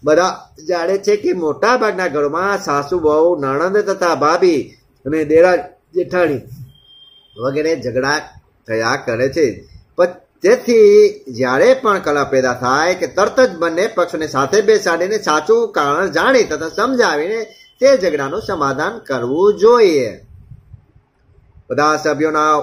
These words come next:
ઉદારતા તથા સહનશીલતાના ગુણોનો વિકાસ કરવો જોઈએ. તેમનામાં એવો ભાવ પેદા કરવો જોઈએ કે તેઓ એકબીજાના નજીકના સગા તથા સ્વજન છે, એક જ ડાળના પંખી છે. તેથી તેમના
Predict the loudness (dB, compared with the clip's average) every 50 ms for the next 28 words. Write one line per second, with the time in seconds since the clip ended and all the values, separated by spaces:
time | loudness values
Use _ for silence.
0 | -4 -8 -8 -6 -2 0 0 0 0 -2 -2 -4 -4 -4 -4 -6 -6 -4 -6 -6
1 | -4 -2 -2 -2 -2 -2 -2 -4 -4 -2 -2 -2 -2 -2 -2 -4 -2 0 0 0
2 | 0 0 -2 -2 -4 -4 -4 -4 -4 -2 -2 -4 -4 -6 -4 -4 -2 0 0 0
3 | 0 2 2 2 2 0 -4 -6 -12 -18 _ _ _ _ 0 0 0 0 0 0
4 | 0 0 0 2 4 4 6 6 4 4 2 2 0 0 0 0 0 0 0 0
5 | -2 -2 0 0 0 0 0 -2 -2 0 2 2 2 4 2 2 0 0 0 -2
6 | 0 2 2 2 2 2 2 2 0 0 2 2 0 2 2 0 0 0 -2 -2
7 | -2 -2 -2 -2 -2 -2 -2 -4 -4 -4 -6 -8 -6 -6 -6 -6 -6 -6 -4 0
8 | 0 0 0 -2 -4 -8 -8 -8 -8 -6 -4 -4 -4 -2 -4 -6 -6 -6 -8 -8
9 | -8 -10 -12 _ -20 -20 -20 -20 -6 0 2 2 4 4 2 0 0 0 0 0
10 | 0 0 0 -2 -4 -4 -2 -2 -4 -4 0 0 0 0 2 4 6 6 8 6
11 | 6 4 2 0 -2 -2 -2 -2 -4 -2 0 0 0 0 0 -4 -6